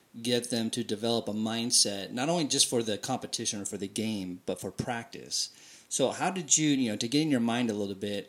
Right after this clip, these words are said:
how did you develop that mindset on every rep, every practice, every game?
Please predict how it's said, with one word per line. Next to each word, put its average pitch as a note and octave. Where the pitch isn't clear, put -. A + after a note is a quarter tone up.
how E3
did G3
you C3+
develop A2+
that F#2+
mindset G#2+
on A2
every C3+
rep, G#2+
every C3+
practice, A#2+
every G#2
game? F#2+